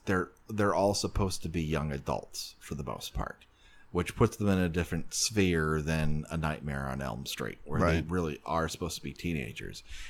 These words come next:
Speaker 1: And so they took even weirder risks with them.
Speaker 2: <laughs>
Speaker 1: We skip off to the wilderness, and these two, who I have to believe were originally supposed to be the characters we discussed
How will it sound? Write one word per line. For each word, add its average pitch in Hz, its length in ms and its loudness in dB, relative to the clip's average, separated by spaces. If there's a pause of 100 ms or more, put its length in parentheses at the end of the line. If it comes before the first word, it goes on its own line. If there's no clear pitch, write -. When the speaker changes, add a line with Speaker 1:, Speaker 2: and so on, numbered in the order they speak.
(100)
Speaker 1:
And 90 100 -4
so 107 120 6
they 95 120 6
took 104 280 2
even 98 420 4
weirder 90 460 4
risks - 600 -4
with 76 180 -4
them. 60 280 -6 (220)
Speaker 2:
<laughs> 135 80 -2 (680)
Speaker 1:
We 117 420 2
skip - 420 2
off 156 480 0 (460)
to 147 120 6
the 131 120 6
wilderness, 123 800 6
and 110 220 6
these 151 280 2
two, 92 440 2
who 139 340 0
I 190 160 4
have 190 440 -2
to - 60 -2
believe 104 560 -2 (500)
were 123 260 2 (100)
originally 143 760 2
supposed 131 600 0
to 117 40 -2
be 90 500 2
the 92 120 -6
characters 110 500 0
we 101 120 0
discussed 82 560 -2